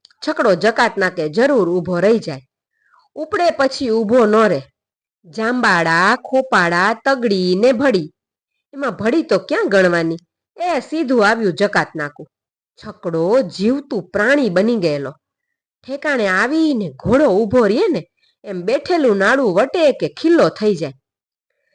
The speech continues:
વચમાં ભલે જાંબાળા, ખોપાળા, તગડીના પાદર વીંધીને સડક દોડતી હોય. ક્યારેક ભલે કોક હાથ ઊંચો કરે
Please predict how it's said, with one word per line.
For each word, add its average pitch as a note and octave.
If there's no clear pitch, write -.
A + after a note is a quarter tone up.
વચમાં G#4
ભલે F4
જાંબાળા, F#3
ખોપાળા, G#3
તગડીના A#3+
પાદર G3+
વીંધીને B3+
સડક A3
દોડતી G3
હોય. C#3
ક્યારેક D#4
ભલે E4+
કોક E4
હાથ A3+
ઊંચો E4+
કરે F4